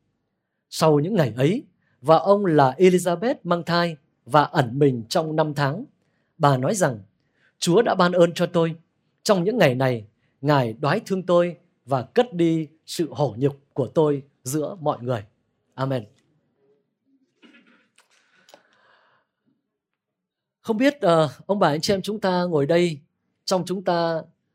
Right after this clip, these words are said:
đã từng bao giờ kinh nghiệm là mình phải chờ đợi một điều gì đó chưa? Dạ. Và chúng ta có cảm giác thế nào khi mà chúng ta phải chờ đợi?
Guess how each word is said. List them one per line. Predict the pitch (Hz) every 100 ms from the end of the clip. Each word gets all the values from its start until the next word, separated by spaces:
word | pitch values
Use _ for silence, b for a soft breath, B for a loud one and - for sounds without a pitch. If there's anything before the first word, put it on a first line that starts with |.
| _ _ _ _ _ -
đã | 208
từng | 190 151
bao | 165
giờ | 175 156 139 139 135
kinh | 196 190
nghiệm | 190 143
là | 135
mình | 135 123
phải | 123
chờ | 113 170 147
đợi | 139 151 139
một | 127
điều | 131 120
gì | 127
đó | 143 175
chưa? | 185 180 _ _ _ _ _ _ _ _ _ _ _ _ _ _ _
Dạ. | 110 92 _ _ _ b b b b b -
Và | 147 156 151 147 147 151 - _ _ _ -
chúng | 214
ta | 208 190 180 175
có | 233
cảm | 233 156 135
giác | 196 254
thế | 240
nào | 214 156 139 139
khi | - 202 190
mà | 170 139
chúng | 156 190
ta | 185 170 165
phải | 160 135 117
chờ | - 131
đợi? | 131